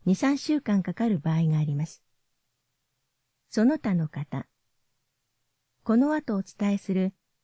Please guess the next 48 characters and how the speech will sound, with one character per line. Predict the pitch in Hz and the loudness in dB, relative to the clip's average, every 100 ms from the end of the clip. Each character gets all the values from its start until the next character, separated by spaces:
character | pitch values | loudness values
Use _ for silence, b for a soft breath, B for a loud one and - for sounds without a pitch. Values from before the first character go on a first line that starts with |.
| - | -8
が | 175 254 | 0 0
ん | 277 | 0
検 | - 277 269 | 0 0 0
診 | - 160 | 0 0
受 | 143 156 | 2 -2
診 | - 214 190 | 0 2 0
券、 | - 127 123 _ _ _ - | -2 -6 -6 _ _ _ -14
シ | - 277 214 | -2 0 2
ー | |
ル、 | 143 220 _ _ _ _ _ _ _ | 0 -6 _ _ _ _ _ _ _
申 | 180 254 | 2 2
し | 269 | 2
込 | - 254 | 0 4
み | 247 | 4
の | 233 | 4
流 | 220 214 208 | 4 2 2
れ | 196 - _ - | 0 -2 _ -2
の | 208 | -2
と | 214 | 0
こ | 214 220 | -2 -2
ろ | 233 | -2
で | 254 - | -2 -4
お | 135 | -8
伝 | - 147 | -2 -2
え | 147 | -2
し | 147 | -4
ま | 151 | -6
す。 | - _ _ _ _ _ _ _ _ _ _ _ _ - | -8 _ _ _ _ _ _ _ _ _ _ _ _ -6
区 | 285 320 | 0 2
へ | 269 | 4
の | 190 175 208 | 4 2 0
申 | |
し | - | -2
込 | 226 | 0
み | 208 | 2
が | 202 208 | 2 0
不 | 202 | 2
要 | 208 214 | 2 2
な | 196 | 0
検 | 202 180 175 | 0 0 0
診。 | - 160 156 - _ _ _ _ _ _ _ _ _ _ _ _ - | 0 -2 -2 -6 _ _ _ _ _ _ _ _ _ _ _ _ -4
区 | 214 | 2
民 | 226 294 269 | 4 4 0
健 | 254 262 247 | 2 2 2
康 | 254 254 | 0 -2
診 | - 233 | 0 0
査 | 226 165 | 0 -2
の | 147 - | -2 -4